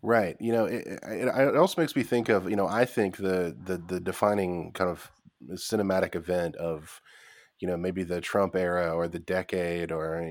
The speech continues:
you know, I don't know if I would say necessarily twenty-first century, but is, uh, I think the main kind of, um, uh, especially the past ten years, has been that, that season three of Twin Peaks. And that, I think,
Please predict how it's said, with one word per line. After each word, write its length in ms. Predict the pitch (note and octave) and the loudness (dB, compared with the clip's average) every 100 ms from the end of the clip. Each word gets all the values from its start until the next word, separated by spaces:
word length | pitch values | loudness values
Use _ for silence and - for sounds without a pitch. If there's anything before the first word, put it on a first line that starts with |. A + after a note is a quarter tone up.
| D2 | -6
you 120 | F#2 | -6
know, 160 | D#2+ | -4
I 80 | E2 | 0
don't 80 | G2+ | 2
know 80 | F#2 | 2
if 100 | - | 0
I 60 | |
would 120 | F2 E2 | -2 -4
say 220 | - F2 | -4 -2
necessarily 380 | F2 - F2 E2+ | -2 -4 -6 -4
twenty-first 420 | F#2+ E2+ E2+ E2 | -4 -4 -4 0
century, 360 | A#2+ A#2 F2 | 0 0 -4
but 260 | E2 F2+ F2 - - - - - G#2+ | 0 0 0 -6 -20 -20 -20 -12 -2
is, 520 | G#2 G2+ F#2+ F2 - | 0 2 0 -2 -2
uh, 300 | F#2+ F#2 F2 | 0 2 2
I 60 | G2 | 0
think 200 | C#3 C3+ | -2 2
the 100 | G2+ | 2
main 360 | F#2+ G2 G2 | 2 2 0
kind 240 | F2+ F#2+ F2+ | 0 2 2
of, 220 | E2 D#2+ | 0 -4
um, 460 | E2 E2 D2+ D2 - _ _ _ _ _ _ _ - - | -8 -6 -8 -12 -18 _ _ _ _ _ _ _ -20 -12
uh, 120 | F#2 F#2 | -6 -4
especially 380 | G2 - A2+ A2+ | -4 -2 0 2
the 100 | F#2+ | 0
past 280 | - F#2+ - | 0 -2 -2
ten 140 | F2+ | -2
years, 260 | G2+ D3+ G2+ | 2 2 0
has 140 | F2+ | -4
been 220 | F2 F#2+ | -2 -2
that, 200 | E2+ E2+ | -2 -4
that 160 | E2 E2+ | -4 -6
season 380 | - E2+ F2 E2 | -6 -10 -8 -10
three 220 | E2+ E2+ | -6 -6
of 100 | E2+ | -8
Twin 240 | - D#2+ | -8 -8
Peaks. 440 | D2 C3 F#2 - - - | -4 -2 -2 -8 -14 -6
And 380 | G2 F#2+ F#2+ E2+ - - - _ _ - F#2 F#2 | -2 -2 -2 -8 -18 -20 -20 _ _ -14 -10 0
that, 260 | A2+ C#3 B2 | 4 4 4
I 120 | A2 | 0
think, 420 | - A2+ G#2+ F2+ | 2 2 2 -2